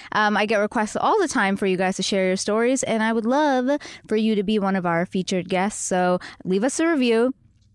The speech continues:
Five stars only. Let's keep it real. Um, and, uh, and, and you can potentially be on the show.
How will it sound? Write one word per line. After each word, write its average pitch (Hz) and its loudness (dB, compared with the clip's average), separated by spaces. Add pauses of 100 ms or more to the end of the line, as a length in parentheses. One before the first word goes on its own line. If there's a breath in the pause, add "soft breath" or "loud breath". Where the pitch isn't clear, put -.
(680)
Five 170 2
stars 302 2
only. 202 2 (180)
Let's 117 -6
keep - -6
it 285 2
real. 185 2 (340 loud breath)
Um, 185 2 (100)
and, 180 0
uh, 170 2
and, 190 0
and 202 0
you 196 0
can 196 0
potentially 240 0
be 220 2
on 202 2
the 196 0
show. 175 2